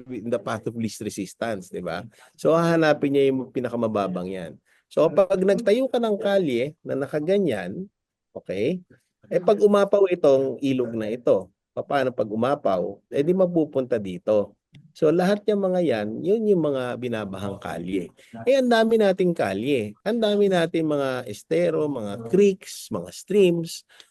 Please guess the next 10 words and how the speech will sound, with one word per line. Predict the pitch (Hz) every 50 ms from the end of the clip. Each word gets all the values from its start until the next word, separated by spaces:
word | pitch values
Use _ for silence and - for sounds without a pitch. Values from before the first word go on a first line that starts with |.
| _ _ _ -
na | 160 170 165 -
kulang | - 233 233 226 220 214 208 208
ang | 202 190 180 165
disenyo. | 151 143 - 135 117 107 98 92 98 113 127 120 113 101 -
Kasi | 131 - 190 180 165
nga, | 135 123 120 127
hindi | 131 147 165 185 190
natin | 180 175 165 165 170 170 165 160
na-realize | 151 147 147 143 147 139 139 131 113 98 95 95 98 107 117 117 - - - _ _ _ _ _ _ - -
na | 147 147 147 143